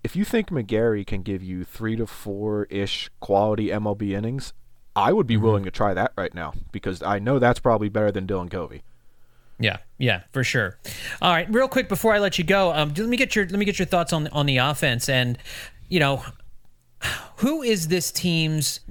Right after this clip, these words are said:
Speaker 2: well, let me ask you this, instead of just specifically about the offense, who are the team's all-stars, do you think? Like, who,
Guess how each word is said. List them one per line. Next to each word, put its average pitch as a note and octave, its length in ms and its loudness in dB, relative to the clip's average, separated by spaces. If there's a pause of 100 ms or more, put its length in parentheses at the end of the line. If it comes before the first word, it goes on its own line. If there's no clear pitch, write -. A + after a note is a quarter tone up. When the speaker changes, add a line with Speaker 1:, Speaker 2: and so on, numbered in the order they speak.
(260)
Speaker 2:
well, B3 100 6
let C4+ 40 2
me B3+ 80 4
ask G3 140 0
you F3+ 60 4
this, G2+ 220 -2
instead G3+ 320 2
of F#3+ 80 2
just D#3+ 160 0
specifically D3+ 340 -2
about C#3 140 2
the B2+ 140 2
offense, B2+ 460 0 (880)
who C4+ 160 2
are B3+ 100 6
the F#3+ 100 -2
team's E3 320 2
all-stars, - 720 0 (120)
do D3 80 0
you B2 140 2
think? A2 240 0
Like, C3 200 2
who, A#3+ 340 0